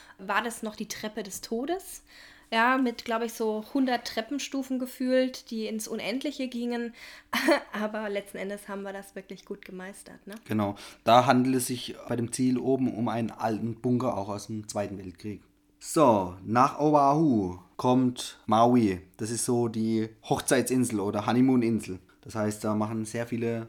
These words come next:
Speaker 2: Paare ihre Hochzeitsreise hin.
Speaker 1: So wie wir.
Speaker 2: Genau. Und natürlich gibt's aber auch ganz normale Urlauber, die dort ihren Urlaub verbringen. Auch dort hat man einen, oder sollte man einen Mietwagen haben.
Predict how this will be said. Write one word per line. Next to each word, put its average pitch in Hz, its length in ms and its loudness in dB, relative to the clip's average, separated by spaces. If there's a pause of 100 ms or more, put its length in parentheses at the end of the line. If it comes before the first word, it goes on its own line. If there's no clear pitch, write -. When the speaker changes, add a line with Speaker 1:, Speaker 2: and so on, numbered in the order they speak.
(180)
Speaker 2:
Paare 117 320 -2
ihre 107 320 -4
Hochzeitsreise 110 720 -4
hin. 139 320 -8
Speaker 1:
So 208 200 -16
wie 247 160 -8
wir. 220 360 -10
Speaker 2:
Genau. 107 500 -6 (680)
Und 123 640 0
natürlich 131 300 2
gibt's 127 160 0
aber 117 140 4
auch 113 180 0
ganz 107 180 0
normale 101 260 -2
Urlauber, 101 400 -6
die 101 120 -8
dort 95 280 -12
ihren 95 260 -10
Urlaub 101 300 -6
verbringen. 98 400 -10 (680)
Auch 123 300 0 (100)
dort - 540 0 (140)
hat 123 220 -4
man 113 320 2
einen, 104 540 -4
oder 92 140 -10
sollte 101 240 -4
man 101 100 -2
einen 98 200 -4
Mietwagen 131 460 0
haben. 139 360 -4